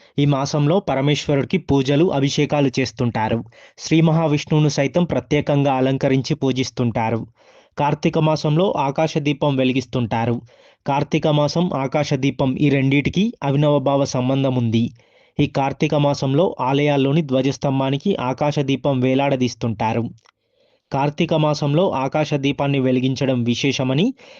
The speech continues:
వరంగల్కు చెందిన అర్చకులు కాళీప్రసాద్ శర్మ వెల్లడించారు. ఆకాశ దీపాన్ని ఆలయంలో ఉన్న ధ్వజస్తంభానికి తాడు సహాయంతో పాత్రను పైకి పంపించి ధ్వజస్తంభం పై భాగాన దీపాన్ని వేలాడదీస్తారు.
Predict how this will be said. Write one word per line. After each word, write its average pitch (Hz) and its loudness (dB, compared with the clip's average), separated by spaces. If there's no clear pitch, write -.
వరంగల్కు 165 2
చెందిన 147 0
అర్చకులు 131 -2
కాళీప్రసాద్ 127 -2
శర్మ 127 -2
వెల్లడించారు. 120 -2
ఆకాశ 143 -2
దీపాన్ని 139 -2
ఆలయంలో 147 0
ఉన్న 135 -2
ధ్వజస్తంభానికి 127 -2
తాడు 123 -2
సహాయంతో 127 -2
పాత్రను 143 0
పైకి 135 -2
పంపించి 131 -4
ధ్వజస్తంభం 139 -2
పై 127 -2
భాగాన 127 0
దీపాన్ని 131 0
వేలాడదీస్తారు. 120 -2